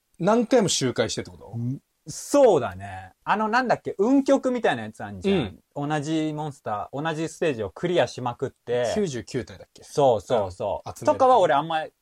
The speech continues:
Speaker 2: なんかその、
Speaker 1: あ、やってなかったんだ。
Speaker 2: そんなんはあんまやってなかったの。
Speaker 1: 運極とかめっちゃしてたな、なんか。
Speaker 2: なんか自分がクリアできるそのギリギリのレベルの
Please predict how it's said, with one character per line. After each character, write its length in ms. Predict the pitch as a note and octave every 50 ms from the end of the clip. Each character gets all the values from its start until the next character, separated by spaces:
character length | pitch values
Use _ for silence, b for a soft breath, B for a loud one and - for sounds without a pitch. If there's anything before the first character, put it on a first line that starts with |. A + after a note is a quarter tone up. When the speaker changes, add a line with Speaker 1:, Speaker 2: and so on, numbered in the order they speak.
| -
Speaker 2:
な 100 | C#3 C#3
ん 40 | -
か 120 | - G#3+
そ 80 | - B2
の、 60 | A2+
Speaker 1:
あ、 20 | G#3
や 60 | G#3
っ 40 | A3
て 60 | C4
な 60 | B3+
か 60 | A3 F3
っ 20 |
た 60 | -
ん 40 | G#2+
だ。 40 | G#2
Speaker 2:
そ 100 | C#4 D4
ん 80 | D4+
な 80 | D#4+ D#4
ん 60 | B3+
は 100 | F3+ B2
あ 20 | -
ん 60 | A#2+
ま 80 | A#2+
や 80 | A#2 A2+
っ 20 |
て 100 | - -
な 60 | A#2 A2
か 80 | F#2+
っ 60 | - _
た 100 | - E2
の。 80 | - -
Speaker 1:
運 200 | A#3+ B3+ C4 C4
極 180 | - C4+ B3+ B3
と 80 | -
か 40 | G#3
め 120 | C#3+ C3 B2+
っ 20 |
ち 80 | - -
ゃ 20 | G#3
し 40 | -
て 80 | A#3+
た 100 | G3+ D3
な、 80 | A2+ G#2+
な 100 | G#2+ G#2
ん 40 | G#2
か。 140 | - - -
Speaker 2:
な 100 | F3+ F3+
ん 40 | D3+
か 60 | D3+
自 180 | A#2 A#2 F#3
分 180 | G3 C4 C#4+ C#4
が 120 | C4 B3+
ク 140 | B3 - B3+
リ 120 | B3+ C4 B3
ア 80 | G3
で 140 | D3 C#3+ C#3
き 100 | - D#3
る 80 | C3 A#2+
そ 100 | - A#2
の 80 | A#2 A2+
ギ 140 | A2 B2+
リ 140 | D3+ F#3+ G#3
ギ 100 | F#3+ A3
リ 120 | G3+ A3+ G#3+
の 120 | G#3+ G#3+
レ 120 | G3+ G#3
ベ 160 | F#3+ F#3 G3 F#3+
ル 80 | G3
の 320 | F#3+ F#3+ F#3+ F#3+ F3 -